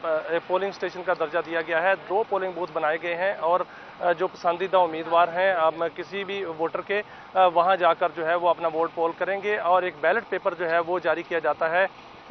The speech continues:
presiding officer जो हैं वो, अ, इस्लामाबाद हाई court के chief justice हैं, उनकी जानिब से ballot paper जो है वो जारी किया जाता है, जिसमें, अ,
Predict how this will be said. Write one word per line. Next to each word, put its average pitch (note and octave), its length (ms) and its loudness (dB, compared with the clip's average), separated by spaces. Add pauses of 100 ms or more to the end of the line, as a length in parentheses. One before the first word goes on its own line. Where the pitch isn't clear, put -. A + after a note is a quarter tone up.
(480)
presiding F#3 640 2
officer G#3 420 2
जो G3 120 -2
हैं F3+ 200 4
वो, F#3 260 2
अ, F3 280 2 (140)
इस्लामाबाद F3 460 2
हाई E3 120 0
court F#3 240 -6
के F#3+ 80 -6
chief E3+ 260 -12
justice E3+ 340 -6
हैं, G3+ 140 4 (360)
उनकी G3+ 220 -4
जानिब F3+ 240 2
से G3+ 200 -2
ballot E3 260 2
paper F3 280 -4
जो F3 120 -2
है F3 80 2
वो F#3 100 0
जारी D#3+ 240 0
किया E3 140 -4
जाता D#3 280 0
है, F3+ 200 2
जिसमें, F3 680 -2
अ, F3 40 2